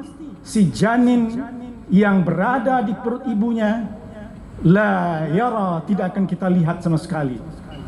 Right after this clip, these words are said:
Tetapi teknologi kedokteran sekarang sudah bisa melihat janin di dalam kandungan itu. Tetapi secara dasar,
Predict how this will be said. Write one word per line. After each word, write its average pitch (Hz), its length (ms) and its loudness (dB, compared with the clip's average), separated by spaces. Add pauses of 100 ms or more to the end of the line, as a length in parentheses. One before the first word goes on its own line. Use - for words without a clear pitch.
(580)
Tetapi 202 680 2
teknologi 190 680 4
kedokteran 196 480 0
sekarang 175 360 0
sudah 143 200 0
bisa 135 480 -2 (600)
melihat 175 520 8
janin 185 400 6
di 143 80 2
dalam 151 240 2
kandungan 170 480 4
itu. - 240 0 (960)
Tetapi 220 640 0
secara 202 400 -2
dasar, 226 760 -2